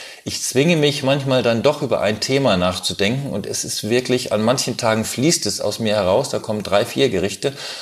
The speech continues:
Manchmal geht eine Woche gar nichts, ne? Dann geht's einfach nicht. Das ist, glaub ich, ob's vom Mond abhängt oder vom Biorhythmus, ich weiß es nicht. Also, und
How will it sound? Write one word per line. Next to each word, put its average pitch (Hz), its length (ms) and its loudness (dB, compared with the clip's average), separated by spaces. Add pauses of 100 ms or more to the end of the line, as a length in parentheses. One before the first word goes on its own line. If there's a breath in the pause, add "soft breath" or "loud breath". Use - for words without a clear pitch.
(140 loud breath)
Manchmal 117 300 0
geht - 280 0
eine 120 280 2
Woche 110 240 0
gar 104 300 2
nichts, 85 340 -2
ne? 123 180 0
Dann 101 220 0
geht's 131 400 0
einfach 80 420 -6
nicht. 82 260 -6
Das 95 160 -6
ist, - 360 -2
glaub 107 260 2
ich, 110 220 -2 (500 loud breath)
ob's - 160 0
vom 131 180 4
Mond 147 280 6
abhängt 135 400 2
oder 120 400 4
vom 120 280 0
Biorhythmus, 127 680 2 (140)
ich - 160 -10
weiß 90 220 0
es 95 140 -8
nicht. 87 240 -6
Also, 95 320 -4 (760 loud breath)
und 107 180 -2